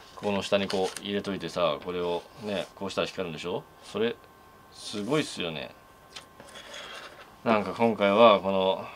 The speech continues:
そう、熱っ。ここ熱くなってる。めっちゃ熱い、ここ。めっちゃ熱い。これ大丈夫かな？ここがめちゃくちゃ熱い。ちょっと切ろう。なるほどね。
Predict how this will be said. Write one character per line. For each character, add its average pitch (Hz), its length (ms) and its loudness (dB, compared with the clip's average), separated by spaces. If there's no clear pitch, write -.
そ - 160 -8
う、 - 40 -8
熱 - 360 0
っ。 - 20 -2
こ 104 140 -6
こ 117 140 4
熱 - 200 -2
く - 60 -4
な - 60 -2
っ - 40 -10
て - 100 -10
る。 95 60 -6
め 95 100 -4
っ - 120 -8
ち - 100 -6
ゃ 123 60 -2
熱 120 180 -10
い、 107 40 -8
こ 101 100 -8
こ。 - 180 -12
め 113 180 2
っ 143 140 -4
ち - 140 2
ゃ 165 40 6
熱 160 160 0
い。 139 60 -2
こ 120 80 -2
れ 101 60 0
大 110 160 2
丈 131 120 -4
夫 98 60 -6
か 85 80 -2
な？ 73 220 -6
こ 98 80 -12
こ 120 120 -8
が 113 100 4
め 101 160 0
ち - 120 -6
ゃ 107 40 -4
く - 80 -12
ち - 140 -6
ゃ 98 40 6
熱 - 180 -4
い。 87 80 -10
ち - 140 -14
ょ - 20 -16
っ - 20 -20
と - 60 -18
切 113 60 0
ろ 92 140 0
う。 - 40 -6
な 101 80 2
る 98 60 0
ほ 98 120 -4
ど 101 100 0
ね。 104 200 -2